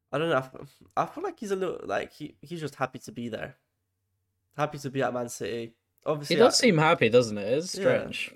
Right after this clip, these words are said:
Speaker 1: he does seem happy to be at Man City, but I think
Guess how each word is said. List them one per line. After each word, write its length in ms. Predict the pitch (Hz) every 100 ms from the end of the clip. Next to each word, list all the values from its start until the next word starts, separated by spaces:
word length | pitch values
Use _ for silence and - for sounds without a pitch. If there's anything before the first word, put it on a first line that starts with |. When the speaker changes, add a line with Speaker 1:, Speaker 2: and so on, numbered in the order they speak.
| -
Speaker 1:
he 140 | 135
does 200 | 135 175
seem 140 | 170 147
happy 220 | 147 143
to 100 | 135
be 100 | 135
at 100 | 127
Man 180 | 123 131
City, 480 | - - 117 127 127 _
but 220 | 127 120
I 100 | -
think 340 | 139 120 -